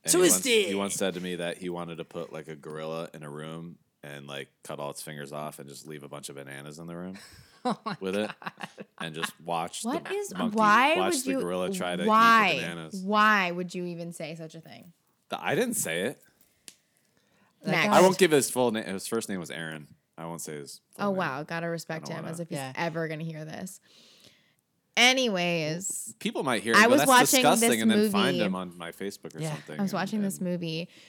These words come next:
Speaker 2: Now
Speaker 3: this
Speaker 2: they
Speaker 3: morning,
Speaker 2: know
Speaker 3: and
Speaker 2: his
Speaker 3: I
Speaker 2: first
Speaker 3: didn't,
Speaker 2: name, they get sued.
Speaker 3: I didn't
Speaker 2: Search.
Speaker 3: finish it, but it's called Mine.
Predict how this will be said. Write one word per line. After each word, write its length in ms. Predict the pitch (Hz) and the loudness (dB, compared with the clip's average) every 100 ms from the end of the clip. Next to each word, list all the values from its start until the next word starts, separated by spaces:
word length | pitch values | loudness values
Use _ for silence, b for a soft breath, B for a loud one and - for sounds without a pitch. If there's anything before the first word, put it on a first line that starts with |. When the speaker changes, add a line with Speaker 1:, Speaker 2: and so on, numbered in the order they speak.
| B | B
Speaker 2:
Now 100 | 151 | -4
Speaker 3:
this 80 | 190 | 0
Speaker 2:
they 60 | 196 | 4
Speaker 3:
morning, 180 | 190 185 | 4 4
Speaker 2:
know 40 | |
Speaker 3:
and 80 | 160 | 6
Speaker 2:
his 80 | 202 | 6
Speaker 3:
I 40 | |
Speaker 2:
first 60 | 202 | 6
Speaker 3:
didn't, 180 | 247 277 | 4 2
Speaker 2:
name, 100 | 165 | -4
they 80 | 135 | -8
get 100 | 131 | -12
sued. 260 | - 135 139 | -12 -6 0
Speaker 3:
I 100 | 196 | 2
didn't 260 | 196 233 | 2 -2
Speaker 2:
Search. 60 | 220 | -2
Speaker 3:
finish 320 | - 220 202 190 | -2 -2 -2 -2
it, 240 | 156 147 b _ | -2 -4 b _
but 100 | 202 | -2
it's 100 | 196 | 0
called 240 | 214 196 | -2 -2
Mine. 580 | 185 170 160 170 190 302 | -2 -4 -4 -4 -4 -6